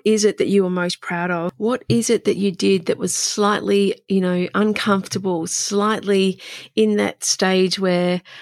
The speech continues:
um, you knew that it was gonna be, f-,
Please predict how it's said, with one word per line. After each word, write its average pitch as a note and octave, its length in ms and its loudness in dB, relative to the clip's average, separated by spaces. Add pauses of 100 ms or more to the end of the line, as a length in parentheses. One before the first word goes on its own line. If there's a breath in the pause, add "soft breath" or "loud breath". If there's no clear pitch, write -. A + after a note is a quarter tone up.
(200 loud breath)
um, F3+ 360 0
you F#3+ 380 2
knew A3 480 4
that G#3+ 100 4
it G3 80 0
was F#3+ 140 -4
gonna F#3+ 220 -2
be, F#3 260 0 (280)
f-, - 280 -16